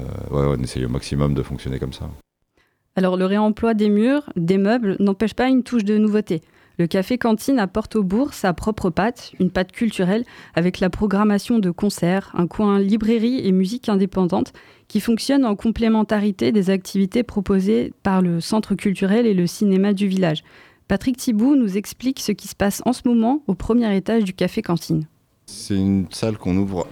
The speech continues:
Speaker 1: au public, mais de manière plus occasionnelle, qu'on va ouvrir par exemple les soirs de concert, parce qu'il y a pas mal de tables qu'on enlève pour, euh, pour pouvoir participer au concert, donc du coup on, on installe les gens à l'étage pour le temps des repas. On la met à disposition aussi des artistes pour les expos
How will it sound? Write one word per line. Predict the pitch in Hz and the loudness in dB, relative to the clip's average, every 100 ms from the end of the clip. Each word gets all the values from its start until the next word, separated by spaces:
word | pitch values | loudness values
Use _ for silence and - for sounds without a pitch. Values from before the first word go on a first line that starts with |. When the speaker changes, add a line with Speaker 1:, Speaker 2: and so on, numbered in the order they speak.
| - | -8
Speaker 1:
au | 95 | -6
public, | 104 101 110 107 | -4 -2 -2 -2
mais | 95 | -2
de | 90 | -2
manière | 92 92 90 | -4 -4 -6
plus | - 95 92 85 | -6 -4 -2 -4
occasionnelle, | 90 85 87 98 104 | -4 -6 -4 -4 -6
qu'on | - | -4
va | 80 | -2
ouvrir | 78 78 | -2 -4
par | 73 | -10
exemple | 71 78 | -12 -10
les | 73 | -10
soirs | - 80 | -6 -6
de | |
concert, | 76 82 98 | -6 -6 -6
parce | 90 - | -8 -10
qu'il | 73 | -8
y | |
a | 71 67 - | -6 -6 -8
pas | 78 | -6
mal | 78 | -4
de | 73 | -2
tables | 78 | -4
qu'on | 71 | -4
enlève | 73 73 71 | -6 -6 -8
pour, | - 62 | -10 -12
euh, | 64 62 | -12 -14
pour | 64 | -16
pouvoir | - 67 | -14 -14
participer | 69 - 62 - | -14 -16 -16 -14
au | 67 | -10
concert, | 78 95 92 | -10 -8 -8
donc | 78 | -8
du | 71 | -10
coup | 65 80 73 | -10 -10 -8
on, | 65 64 64 - 69 | -10 -12 -14 -18 -12
on | 73 | -12
installe | 73 76 69 | -10 -10 -10
les | 65 | -10
gens | 65 | -12
à | |
l'étage | 65 85 85 - - - - - | -12 -12 -14 -16 -20 -20 -20 -20
pour | 73 | -20
le | - | -14
temps | 67 | -10
des | 67 | -10
repas. | - 90 95 | -10 -12 -6
On | |
la | 90 | -2
met | 90 | 0
à | 98 | -2
disposition | 92 - 87 90 | -4 -6 -8 -6
aussi | 90 92 | -8 -6
des | 85 | -6
artistes | 82 - - | -8 -10 -10
pour | 80 | -8
les | 76 | -8
expos | 71 - | -10 -12